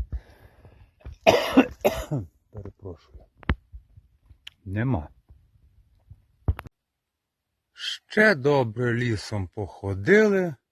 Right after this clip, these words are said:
та більш нічого не знаходили. І вже наш дід, рад чи не рад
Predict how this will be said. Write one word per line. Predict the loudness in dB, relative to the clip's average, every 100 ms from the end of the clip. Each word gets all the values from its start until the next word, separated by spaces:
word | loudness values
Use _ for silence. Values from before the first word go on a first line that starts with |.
| _ _ _ _ _ _ _ _ -4
та | -4
більш | -2 0 0 -2 -4
нічого | -4 -4 -4 -4 -4 -6 _ _ -6
не | 0 2 0
знаходили. | 0 -4 -4 -8 -10 -6 0 2 2 0 -4 -8 _ _ _ _ _ _ _ _ _ _ _ _ _ _ _ -8
І | -4
вже | -4 -2 0 2
наш | 0 0 -2
дід, | -2 0 -2 -4 _ _ _ _ _ _ -10
рад | -2 0 0 -2
чи | -8 -4
не | -2 0
рад | 0 0 0 -4